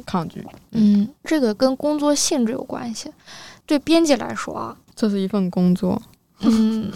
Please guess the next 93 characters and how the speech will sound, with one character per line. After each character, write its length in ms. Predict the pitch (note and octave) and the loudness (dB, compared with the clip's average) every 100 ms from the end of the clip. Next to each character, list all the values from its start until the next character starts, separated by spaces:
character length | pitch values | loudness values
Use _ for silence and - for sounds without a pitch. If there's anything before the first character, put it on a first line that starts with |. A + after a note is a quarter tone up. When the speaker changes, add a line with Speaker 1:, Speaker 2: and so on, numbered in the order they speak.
| - _ - | -14 _ 0
Speaker 2:
有 240 | A#3 A3 | 4 4
一 40 | |
些 140 | A#3+ F#4 | 4 4
编 160 | D#4 B3+ | 4 4
辑 120 | A#3 | 4
会 160 | B3+ | 4
觉 100 | G#3+ | 4
得 140 | G3+ G3+ | 2 0
这 100 | A3 | -2
是 140 | G#3+ | -4
一 40 | G#3+ | -2
份 200 | A3 G#3 | 0 0
工 180 | G#3 | 0
作， 160 | A3+ G3 | -2 -4
Speaker 1:
嗯， 360 | G3+ F#3 F3+ G#3 - | -4 -4 -4 -6 -4
Speaker 2:
对 180 | G3+ | 4
吧？ 100 | A#3+ G#3+ | 6 8
Speaker 1:
他 80 | |
确 160 | A3 G3 | 6 4
实 80 | G3+ | 0
是。 80 | - | -6
Speaker 2:
我， 60 | |
我， 40 | A3 A3+ | -6 2
我 60 | A#3 | 4
以 100 | A#3 | 4
后 160 | A3 | 0
可 140 | A3 G3+ | 0 2
能 100 | G3+ | 2
我 80 | G3 | 2
不 140 | A#3 | 0
想 180 | A3 G3+ | 0 -2
干 120 | G#3 | -4
这 100 | G3+ | -4
份 220 | G#3 G3+ | -2 0
工 160 | G3+ G3 | 2 0
作 180 | G3+ G3 | 0 -2
了， 160 | C4 - - | -4 -10 -2
那 140 | C4+ | 0
他 160 | A#3+ A3 | 0 -2
就 80 | |
换 220 | G#3+ - - | -2 -4 -6
了。 80 | - _ _ - - _ | -10 _ _ -20 -20 _
但 180 | D4+ D4+ | 4 4
是 280 | B3+ A3+ G3 | 2 -2 -2
对 100 | D#4+ | 0
编 180 | D4+ E4 | 2 4
辑 100 | E4 | 4
来 120 | A#3+ | 2
说， 120 | G#3+ B3+ | 2 -2
好 240 | - - | -2 -4
的 100 | G#3 | -4
就 140 | A3 A3 | -4 -6
是 100 | A3 | 0
作 180 | F4 | 2
者 140 | D#4+ G3+ | 2 0
不 160 | - | -4
会 100 | G#3 | -6
突 200 | G#3 - | -6 -8
然 120 | G#3 G#3+ | -8 -8
换， 240 | - - _ _ _ - | -10 -10 _ _ _ -4
他 100 | D#4 | -2
可 140 | - | 0
能 100 | G#3+ | 0
会 140 | A3 C4 | 2 -2
同 260 | - A#3+ | -2 -4
时 120 | B3+ | -2
带 120 | B3+ A#3+ | -2 -2
很 140 | A3 | -4
多 140 | A3+ | -6
个 100 | G#3 | -6
作 180 | G#3+ B3 | -4 -4
者， 120 | - - | -4 -2
但 140 | C4+ | 0
这 100 | C#4+ | 2
个 80 | C#4 | 0
作 180 | C4+ D4+ | 0 0
品 140 | G#3+ G#3+ | 0 -2
在 100 | A3 | -2
这 100 | A#3 | -4
个 80 | |
作 220 | B3 C#4 C4 | -4 -4 -4
者 80 | |
这 140 | - A#2+ | -4 -6
儿 100 | - - - - - | -8 -12 -20 -16 0
被 100 | C4 | 2
换 220 | - C4 | 2 2
的 80 | A3 | 2
可 160 | - | 0
能 80 | A3 | -4
性 160 | G#3 A3+ | -4 -4
非 60 | |
常 200 | A3+ A#3 A3 | -2 -2 -4
低， 280 | A3+ G#3+ | -8 -10